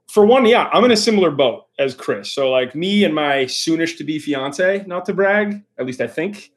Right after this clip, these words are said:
uh, we rent this charming trash heap and are, and are half looking to buy a place. Um, but because interest rates have doubled since our man Chris locked in that beautiful three percent interest rate,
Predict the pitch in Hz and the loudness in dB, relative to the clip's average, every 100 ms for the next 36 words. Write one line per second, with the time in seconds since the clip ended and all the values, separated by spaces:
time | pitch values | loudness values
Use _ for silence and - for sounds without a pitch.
0 | _ _ _ _ 131 135 151 180 185 208 | _ _ _ _ 0 2 2 2 4 2
1 | 202 190 196 - 175 175 175 170 156 143 | 4 4 4 -4 0 0 2 0 -2 -4
2 | - - 185 165 160 160 127 - _ _ | -10 -2 0 0 -2 -6 -8 -8 _ _
3 | _ _ _ 131 135 - 147 135 - 190 | _ _ _ -4 -2 -2 -2 -2 0 -2
4 | 190 175 160 156 143 127 123 113 - 101 | 0 -4 -2 -2 0 0 0 -4 -10 -12
5 | - - _ _ _ _ _ - 131 131 | -14 -20 _ _ _ _ _ -6 -2 0
6 | 127 151 151 147 - 185 180 185 170 - | 0 -2 -2 -8 -4 -2 0 0 -2 -4
7 | 165 151 151 139 120 110 160 151 139 131 | -4 -2 -2 -4 -6 0 2 2 0 -2
8 | 139 151 131 - - - _ _ - 147 | -4 -8 -8 -8 -10 -10 _ _ -2 -2
9 | 147 143 131 175 156 151 147 139 151 139 | 0 -2 -4 -2 -2 0 0 0 -2 -4
10 | 127 117 131 165 170 156 - 143 131 147 | -4 -8 -10 -6 -2 -4 -2 -2 -2 -4
11 | _ _ _ 143 139 139 135 131 127 123 | _ _ _ -4 -2 -4 -4 -4 -4 -6
12 | - 135 143 | 0 2 0